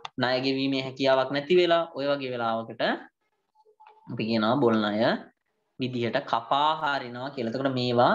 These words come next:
ව්‍යාපාරයට අමතර වියදමක්. ඊළඟට සේවකයින්ගේ වැටුප්, ගොඩනැගිලි කුලී, කුලී මොනවා හරි ගෙවනවා නම් ඒවා.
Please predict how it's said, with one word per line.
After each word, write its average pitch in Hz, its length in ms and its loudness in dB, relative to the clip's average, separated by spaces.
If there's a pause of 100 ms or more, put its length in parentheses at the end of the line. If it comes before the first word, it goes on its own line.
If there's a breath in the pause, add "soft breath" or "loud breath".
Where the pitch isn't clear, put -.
(160)
ව්‍යාපාරයට 117 680 2
අමතර 113 300 -4
වියදමක්. 110 300 0
ඊළඟට 120 360 -4
සේවකයින්ගේ 139 680 0
වැටුප්, 175 400 -2 (4000)
ගොඩනැගිලි 165 640 2 (100)
කුලී, 196 320 4 (4000)
කුලී 147 220 2
මොනවා 151 260 0
හරි 147 140 -6
ගෙවනවා 143 340 -4
නම් 139 100 -4
ඒවා. 175 280 0